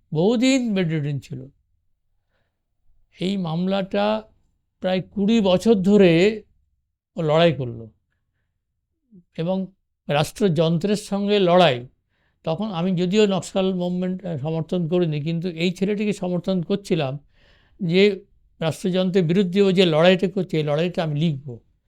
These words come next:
আমি হাইকোর্টে গিয়ে একজন জজ সাহেবের সঙ্গে ভাব করলাম, গিয়ে বললাম যে এর একটা উপন্যাস লিখতে চাই, আপনি যদি,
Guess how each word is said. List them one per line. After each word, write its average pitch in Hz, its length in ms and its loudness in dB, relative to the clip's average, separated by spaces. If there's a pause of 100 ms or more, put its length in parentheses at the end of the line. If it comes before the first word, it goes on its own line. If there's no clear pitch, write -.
(1300)
আমি 156 200 -4
হাইকোর্টে 170 580 -2
গিয়ে 185 180 2
একজন 160 380 -2
জজ 143 160 -2
সাহেবের 165 280 -4
সঙ্গে 165 460 -4 (180)
ভাব 139 120 -4 (100)
করলাম, 113 380 -8 (1300)
গিয়ে 151 100 -2
বললাম 170 380 -2
যে 160 80 -2
এর 156 60 0
একটা 160 200 -4
উপন্যাস 151 400 -4
লিখতে 147 280 -6
চাই, 170 280 -2 (1120)
আপনি 147 240 -6
যদি, 143 280 -6